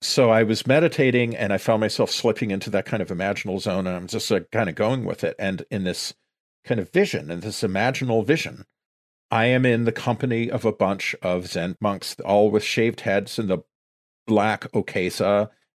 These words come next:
and they're not Zen monks that I actually know in real life. They're imaginal Zen monks, right? And they hand me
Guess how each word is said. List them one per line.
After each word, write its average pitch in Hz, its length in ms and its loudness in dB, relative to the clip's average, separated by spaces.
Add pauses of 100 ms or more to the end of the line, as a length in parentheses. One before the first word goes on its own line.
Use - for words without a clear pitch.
and 87 880 -4 (520)
they're 117 100 4
not 120 280 2 (380)
Zen 107 500 0 (120)
monks 101 320 -4
that 95 140 -2
I 90 100 2
actually 87 420 -2
know 147 300 4
in 117 140 0
real 110 200 4
life. 120 520 0
They're 85 300 -2
imaginal 92 720 -4 (120)
Zen 78 220 -4
monks, - 340 -12
right? 95 260 0 (400)
And 123 340 2 (280)
they 123 260 2
hand 165 420 2
me 117 360 2